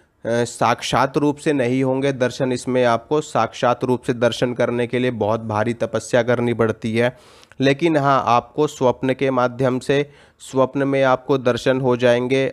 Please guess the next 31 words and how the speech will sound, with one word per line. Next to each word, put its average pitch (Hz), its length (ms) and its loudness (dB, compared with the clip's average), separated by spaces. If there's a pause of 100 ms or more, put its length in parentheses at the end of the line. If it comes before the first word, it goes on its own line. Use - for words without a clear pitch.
आपको 127 680 0
आपके 117 380 0
आज्ञा 113 400 0
चक्र 117 400 0
में 127 160 2
उनके 120 380 0
दर्शन 117 420 -2
हो 117 160 0
जाएंगे 117 520 0 (380)
या 131 200 2
फिर 147 240 0
आपको 143 440 2
उनके 127 380 0
संकेत 120 520 -2
मिल 127 240 0
जाएंगे 123 420 2
या 127 200 2
उनका 120 380 0
आभास 110 640 0
हो 117 80 0
जाएगा 117 560 2 (320)
या 131 200 2
फिर 156 220 0
उनकी 139 760 -2
शक्ति 135 520 -2
आपके 123 380 2
शरीर 120 420 0
में 131 180 -2
प्रवेश 117 440 -2
कर 107 220 0
जाएगी। 107 500 0